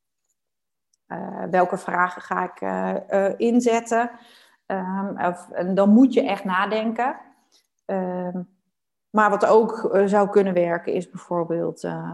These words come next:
een braindump. Ik weet niet of je daar wel eens van gehoord hebt.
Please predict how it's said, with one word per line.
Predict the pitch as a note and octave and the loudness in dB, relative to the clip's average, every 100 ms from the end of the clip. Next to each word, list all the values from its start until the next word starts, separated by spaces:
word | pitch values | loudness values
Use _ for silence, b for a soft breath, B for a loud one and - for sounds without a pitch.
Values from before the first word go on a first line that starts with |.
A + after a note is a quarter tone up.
| - | -6
een | F#3+ F3+ | -2 -2
braindump. | F#3 G#3 B3 B3 B3 F4+ | 2 4 6 6 4 2
Ik | - | 0
weet | B3 | 0
niet | B3 B3+ | 2 2
of | |
je | C4 | 2
daar | B3+ | 2
wel | B3 | 0
eens | A#3+ | -2
van | A#3 | -6
gehoord | A3+ A#3 C4 D4 | -4 -2 -2 0
hebt. | D4 G4 - - | -2 -4 -8 -20